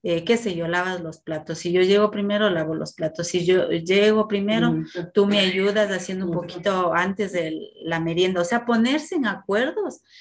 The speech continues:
Speaker 1: para que no haya esas dificultades, ni esos encontrones, ni esas peleas. Entonces, antes del matrimonio,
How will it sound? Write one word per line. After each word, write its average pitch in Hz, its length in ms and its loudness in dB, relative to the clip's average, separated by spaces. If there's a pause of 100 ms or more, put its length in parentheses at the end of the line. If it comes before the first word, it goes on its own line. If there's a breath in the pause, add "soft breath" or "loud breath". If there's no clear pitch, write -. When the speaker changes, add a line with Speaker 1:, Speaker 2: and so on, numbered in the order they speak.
(140 loud breath)
Speaker 1:
para 196 220 0
que 196 120 -6
no 196 80 -6
haya 214 180 -2
esas 208 300 -4
dificultades, 196 1000 4 (320 loud breath)
ni 190 320 4
esos 220 300 2
encontrones, 185 760 0
ni 175 240 -4
esas 180 320 -6
peleas. 165 520 0
Entonces, 170 500 -8
antes 226 560 4
del 233 180 2
matrimonio, 170 680 -4